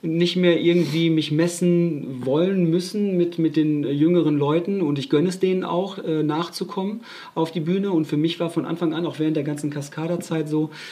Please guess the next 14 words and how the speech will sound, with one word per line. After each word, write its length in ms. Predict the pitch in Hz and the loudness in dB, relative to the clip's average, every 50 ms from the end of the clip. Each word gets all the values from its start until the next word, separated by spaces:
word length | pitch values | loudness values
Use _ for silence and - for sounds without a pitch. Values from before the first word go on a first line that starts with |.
| - - - | -16 -10 -6
dass 140 | - 143 135 | -4 -4 -4
ich 120 | 143 - | -2 -2
gesagt 320 | - 139 135 147 151 147 160 | -2 0 0 0 0 0 -2
habe, 120 | 143 147 | -4 -4
ich 100 | 131 - | -4 -4
lasse 180 | 147 143 143 - | -2 -2 -2 -2
diese 200 | 147 143 147 - | -4 -4 -4 -4
Agentur 400 | 113 143 139 131 - 160 156 151 | -4 -4 -6 -4 -2 0 0 2
nebenbei 460 | 151 147 147 143 135 135 139 147 160 | 2 2 0 0 -2 -2 0 0 2
laufen 540 | 165 170 165 170 170 - - 175 175 175 - - - - - - | 2 2 0 -2 -2 -2 -2 -2 -2 -2 -4 -10 -18 -18 -10 -6
und 160 | - 139 135 | -6 -2 0
wenn 160 | 147 147 147 | 2 2 2
diese 240 | 147 143 139 143 139 | 2 0 0 -2 -4
Zeit 440 | - - 147 147 156 151 - - | -4 -2 0 0 0 -2 -2 -6